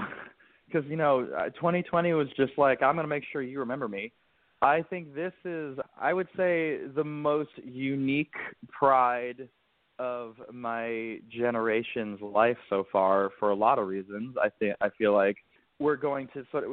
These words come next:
I think a lot of people have had to kind of re-examine what, what this season means, you know, without, you know, uh, a rave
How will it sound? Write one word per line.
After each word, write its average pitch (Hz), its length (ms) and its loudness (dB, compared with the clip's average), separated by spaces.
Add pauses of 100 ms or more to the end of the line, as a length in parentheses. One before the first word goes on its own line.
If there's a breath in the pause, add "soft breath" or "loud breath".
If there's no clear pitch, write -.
I 139 60 -8
think 165 300 -6
a 131 40 -10
lot 139 160 4
of 143 60 -14
people 135 160 -6
have 127 100 -2
had 135 140 -4
to 123 60 -6
kind 120 180 -8
of 110 140 -6
re-examine 113 600 -4
what, 107 360 0
what 110 200 -4
this 113 160 -12
season 110 360 -6
means, 117 280 0
you 113 60 -16
know, 107 100 6
without, 104 420 4 (680 loud breath)
you 123 160 -4
know, 123 380 4
uh, 131 340 -2
a 139 80 -2
rave 165 420 -6